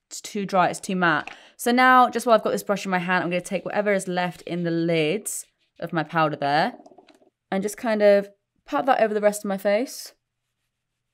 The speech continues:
I feel like this brush would also be quite good for, um, bronzing up. Like, it looks, that's what it bloody looks like. I don't know where it is. Like, it looks like my bloody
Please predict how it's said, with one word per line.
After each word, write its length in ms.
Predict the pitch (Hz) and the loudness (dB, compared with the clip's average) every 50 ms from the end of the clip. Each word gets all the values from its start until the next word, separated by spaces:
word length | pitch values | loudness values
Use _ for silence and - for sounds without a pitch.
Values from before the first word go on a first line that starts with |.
| _ - | _ -18
I 40 | 185 | -10
feel 120 | - 240 247 | -4 -4 -2
like 80 | 269 | -2
this 100 | - - | -2 -4
brush 280 | - - 247 247 240 240 | 0 2 2 2 2 2
would 100 | 214 208 | 0 0
also 180 | 208 202 208 | 0 0 -2
be 80 | 202 208 | -6 -8
quite 300 | 202 - 220 196 202 202 | -6 -2 -2 -2 -2 -2
good 220 | - 196 190 185 | -2 -2 -2 -2
for, 380 | 185 - 202 190 180 180 180 - - | -4 -2 0 2 2 4 2 2 0
um, 440 | 185 190 185 180 175 175 170 175 170 | 0 0 0 0 0 0 -2 -4 -4
bronzing 460 | - 185 180 185 185 160 170 175 170 | -2 0 0 0 0 -2 -2 -2 0
up. 260 | 180 220 254 247 - | 2 2 0 0 2
Like, 420 | 208 208 208 196 - - - _ _ _ _ _ _ _ - - _ - | 4 4 4 4 2 -2 -14 _ _ _ _ _ _ _ -20 -10 _ 2
it 120 | 277 285 | 4 4
looks, 300 | 262 233 302 339 330 - | 6 6 4 2 0 -2
that's 240 | - - 285 - - | -8 -8 -8 -6 -4
what 100 | 311 254 | -2 -2
it 80 | 254 - | -2 2
bloody 180 | 277 269 254 | 2 4 4
looks 260 | 233 220 208 - - - | 4 2 0 0 2 2
like. 380 | 220 247 277 269 - - _ _ _ _ _ _ _ - - - - - - _ _ _ _ _ _ _ _ _ _ _ _ _ _ _ _ _ _ _ _ _ _ _ - - - - - - _ - | 4 4 2 0 -4 -12 _ _ _ _ _ _ _ -10 -8 -8 -8 -8 -14 _ _ _ _ _ _ _ _ _ _ _ _ _ _ _ _ _ _ _ _ _ _ _ -18 -18 -18 -18 -20 -12 _ 0
I 60 | - | 4
don't 140 | 277 294 254 | 4 4 4
know 60 | 269 | 6
where 180 | 262 262 240 | 6 6 6
it 60 | 240 285 | 6 6
is. 500 | 302 240 208 220 254 - - - - - - _ _ _ _ _ - | 4 4 4 2 2 -2 -4 -6 -8 -10 -16 _ _ _ _ _ 0
Like, 200 | 220 - - - - | 0 0 0 0 2
it 140 | - 330 254 | 2 4 6
looks 400 | 277 285 339 370 359 - - - | 6 6 6 6 2 -2 -2 2
like 320 | 302 302 294 277 285 - | 4 4 4 4 2 0
my 260 | 233 254 277 269 269 | 2 4 4 6 4
bloody 500 | 240 254 _ - 269 277 277 254 202 - | 2 -2 _ 0 2 2 2 2 -2 -4